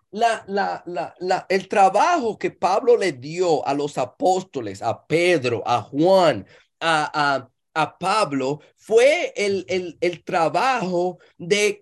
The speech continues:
crear la fundación de la iglesia, Jesucristo y esas enseñanzas. So, Pablo dice, "Cuando yo llego a un lugar, lo primero que yo hago es,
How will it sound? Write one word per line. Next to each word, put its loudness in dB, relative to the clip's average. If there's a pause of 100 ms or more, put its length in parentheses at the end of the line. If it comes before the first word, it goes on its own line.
(120)
crear 0
la -4
fundación -2
de 2
la -2
iglesia, -6 (100)
Jesucristo -2 (200)
y 0
esas 0
enseñanzas. -4 (180)
So, 0
Pablo 6
dice, 0 (560)
"Cuando 2
yo 2
llego 0
a 6
un 2
lugar, -2
lo -4
primero -4
que -6
yo -2
hago -2
es, 0